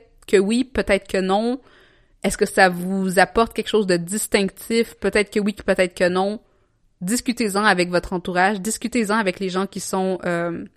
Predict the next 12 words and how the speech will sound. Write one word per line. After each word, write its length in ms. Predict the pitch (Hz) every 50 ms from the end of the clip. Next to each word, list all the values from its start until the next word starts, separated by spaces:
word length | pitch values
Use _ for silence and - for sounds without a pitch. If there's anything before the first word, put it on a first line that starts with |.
| _ - - - _ _ _ _ _ _
qui 80 | - -
sont 120 | - 262
affectés 420 | 277 - - 247 - - 240 247 247
par 200 | 240 202 - -
ça. 300 | - - 185 196 254 294 - _ _ _ _ _ _ _ _ _ _ _ _ _ _ _ -
Et, 280 | 190 196 196 185 180
euh, 480 | 175 170 175 175 175 175 175 190 - - - - - - - 285 _ _ _ _ _ _ _ _ -
et 120 | 196 190 185
ensuite, 400 | 180 175 - - - 285 269 220
genre, 160 | 190 196 196
jugez 460 | 185 165 190 202 180 180 226 254 269
si, 640 | 262 - - - - 208 208 208 202 - - -